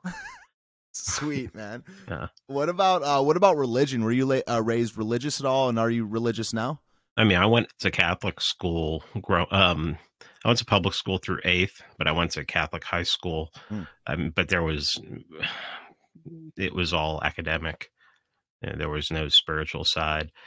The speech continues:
Speaker 2: I, I went through a, a period from, um, in my late twenties, early thirties, where I went to church real hard, and I, I studied in seminary and everything, but,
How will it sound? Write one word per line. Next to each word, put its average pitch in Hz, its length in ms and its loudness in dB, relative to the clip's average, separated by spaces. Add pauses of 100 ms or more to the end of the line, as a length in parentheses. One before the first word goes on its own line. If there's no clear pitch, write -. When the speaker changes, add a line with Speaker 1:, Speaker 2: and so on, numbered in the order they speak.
(200)
Speaker 2:
I, 80 260 0
I 85 100 4
went 87 280 0
through 82 320 -4
a, 78 140 -4 (100)
a 90 80 -4
period 82 600 0
from, 76 360 -8 (920)
um, 62 400 -6 (160)
in 90 120 0
my 76 120 -2
late 80 320 -4
twenties, 80 440 -4
early 76 260 -6
thirties, 78 640 -6 (440)
where 85 200 0
I 80 40 0
went 80 220 -4
to - 100 -10
church - 380 -2
real 78 160 -2
hard, 78 420 -2
and 76 100 -6
I, 69 140 -6
I 82 80 -2
studied 80 400 -4
in 71 120 -6
seminary 80 680 -4
and 78 100 -8
everything, 78 500 -6
but, 80 180 -6